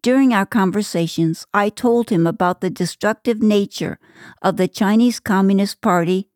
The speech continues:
C C P, and gave him a copy of the nine commentaries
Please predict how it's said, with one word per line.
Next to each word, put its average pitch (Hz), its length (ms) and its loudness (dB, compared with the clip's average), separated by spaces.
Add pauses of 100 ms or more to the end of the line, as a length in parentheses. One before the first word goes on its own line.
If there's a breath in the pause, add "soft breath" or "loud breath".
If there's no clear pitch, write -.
(160)
C 185 260 -4
C 208 240 -2
P, 165 420 -4 (440 soft breath)
and 226 180 2
gave 233 240 2
him 240 140 2
a - 80 0
copy 240 500 -2
of 170 140 -4
the 175 100 0
nine 202 360 2
commentaries 180 880 -2